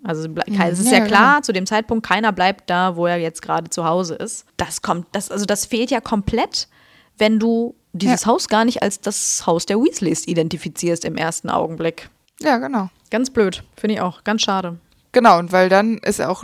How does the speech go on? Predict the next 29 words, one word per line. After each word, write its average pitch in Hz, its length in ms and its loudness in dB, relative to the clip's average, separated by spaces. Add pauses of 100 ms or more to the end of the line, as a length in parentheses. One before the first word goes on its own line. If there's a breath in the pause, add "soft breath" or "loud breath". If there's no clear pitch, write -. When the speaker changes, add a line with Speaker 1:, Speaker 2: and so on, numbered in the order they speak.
(120)
Speaker 2:
direkt - 360 -4
wieder 220 320 4
ein 190 300 -4
Schnitt, 247 320 -2
das 190 140 -4
geht 190 180 -6
ganz 220 280 -2
schnell 202 300 2
hintereinander 180 560 -2
weg. 208 220 -2
Speaker 1:
Mhm. 185 100 -4
Speaker 2:
Also 180 160 -2
wir 185 240 0
reden 226 200 2
jetzt 190 180 -2
schon 190 120 -6
deutlich 220 340 0
länger 208 220 2
darüber, 190 400 2
als 180 300 -6
die - 100 -10
Szene 196 300 -2
eigentlich 180 300 -4
Speaker 1:
Ja. - 40 -4
Speaker 2:
geht. 233 300 0 (640 loud breath)
Dann 196 160 2
ist 208 120 -2
nämlich 202 220 -2
sofort, 202 600 0